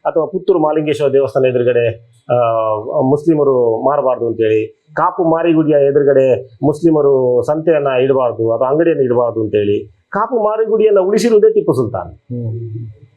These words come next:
Speaker 1: ಟಿಪ್ಪು ಸುಲ್ತಾನ್ನ ಮುಸ್ಲಿಂ ಸೈನಿಕರು, ಸೈನಿಕರಿಂದಲೇ ಆ ಕೋಟೆಯಲ್ಲಿ ದೇವಸ್ಥಾನ ಪ್ರಾರಂಭ ಆಯ್ತು.
Speaker 2: ಹ್ಮ್.
Speaker 1: ಇವತ್ತಿಗೂ ಕೂಡ ಅಲ್ಲಿ ಟಿಪ್ಪು ಸುಲ್ತಾನ್ನ ಖಡ್ಗ ಸೇರಿದಂತೆ ಎಲ್ಲವೂ ಕೂಡ ಇದೆ ಅಲ್ಲಿ.
Speaker 2: ಹ್ಮ್.
Speaker 1: ಹಾಗೆ ಮುಸ್ಲಿಮರಲ್ಲಿ ವ್ಯಾಪಾರವನ್ನ ಮಾಡಬಾರ್ದು ಅನ್ನೋದನ್ನ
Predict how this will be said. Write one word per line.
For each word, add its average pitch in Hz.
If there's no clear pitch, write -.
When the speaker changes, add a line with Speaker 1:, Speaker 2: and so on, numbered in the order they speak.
Speaker 1:
ಟಿಪ್ಪು 196
ಸುಲ್ತಾನ್ನ 175
ಮುಸ್ಲಿಂ 170
ಸೈನಿಕರು, 185
ಸೈನಿಕರಿಂದಲೇ 185
ಆ 165
ಕೋಟೆಯಲ್ಲಿ 175
ದೇವಸ್ಥಾನ 175
ಪ್ರಾರಂಭ 151
ಆಯ್ತು. 147
Speaker 2:
ಹ್ಮ್. 113
Speaker 1:
ಇವತ್ತಿಗೂ 196
ಕೂಡ 180
ಅಲ್ಲಿ 170
ಟಿಪ್ಪು 175
ಸುಲ್ತಾನ್ನ 165
ಖಡ್ಗ 165
ಸೇರಿದಂತೆ 160
ಎಲ್ಲವೂ 190
ಕೂಡ 185
ಇದೆ 143
ಅಲ್ಲಿ. 127
Speaker 2:
ಹ್ಮ್. 107
Speaker 1:
ಹಾಗೆ 247
ಮುಸ್ಲಿಮರಲ್ಲಿ 190
ವ್ಯಾಪಾರವನ್ನ 156
ಮಾಡಬಾರ್ದು 113
ಅನ್ನೋದನ್ನ 110